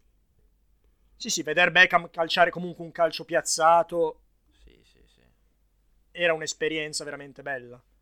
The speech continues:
Speaker 2: No, certo,
Speaker 1: Cioè, le
Speaker 2: certo.
Speaker 1: movenze con cui si coordinava,
Speaker 2: Beh, no, esteticamente
Speaker 1: uniche
Speaker 2: adesso
Speaker 1: e
Speaker 2: a parte
Speaker 1: particolari.
Speaker 2: a parte il look, esteticamente proprio a,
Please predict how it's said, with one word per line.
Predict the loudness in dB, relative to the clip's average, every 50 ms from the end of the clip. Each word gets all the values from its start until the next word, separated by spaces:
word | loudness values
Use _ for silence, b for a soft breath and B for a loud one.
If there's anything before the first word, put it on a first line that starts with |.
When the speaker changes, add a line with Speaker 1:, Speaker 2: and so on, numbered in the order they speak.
| _
Speaker 2:
No, | _ -20 -20 -20 -18
certo, | -18 -18 -18 -20
Speaker 1:
Cioè, | -20 _ -18
le | -16
Speaker 2:
certo. | -10 -8
Speaker 1:
movenze | -4 2 4 4 4 4 2 -2 -2
con | -6 -10 -12
cui | -10 -6 -4 -4 -4 -4 -4
si | -6 -6
coordinava, | -2 -2 -2 -2 -2 -4 -2 2 4 6 6 4 4 4 2 2 0 -4 _ _ _ _ _ _ _ _ _ _ _ _ _ _ _ _ _ _
Speaker 2:
Beh, | -20 -18 -18 -20 _ _ _ _ _
no, | -10 -8 -8
esteticamente | -8 -8 -8 -8 -6 -4 -4 -4 -4 -4 -4 -2 -2
Speaker 1:
uniche | -2 -2 -2
Speaker 2:
adesso | -2 -4 -4 -4
Speaker 1:
e | -4
Speaker 2:
a |
parte | -4 -4 -4 -4 -6
Speaker 1:
particolari. | -4 0 4 4 6 4 4 2 -2 -10 -18 _ _ _ _ _
Speaker 2:
a | -20 -20 -8
parte | -4 -4 -4 -4 -6 -8 -12 -12
il | -10 -8
look, | -6 -6 -6 -6 -8 _ -12 -8 -6
esteticamente | -6 -6 -6 -8 -10 -14 -18 -14 -12 -12 -12 -10 -12 -12
proprio | -10 -10 -10 -10 -10
a, | -12